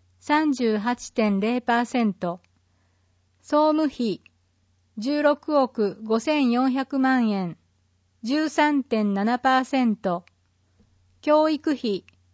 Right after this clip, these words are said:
十五億三千百万円。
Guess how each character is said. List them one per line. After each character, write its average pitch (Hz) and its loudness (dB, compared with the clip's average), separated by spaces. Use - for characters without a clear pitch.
十 302 -2
五 302 2
億 208 -4
三 285 -2
千 269 2
百 220 -2
万 233 2
円。 220 -2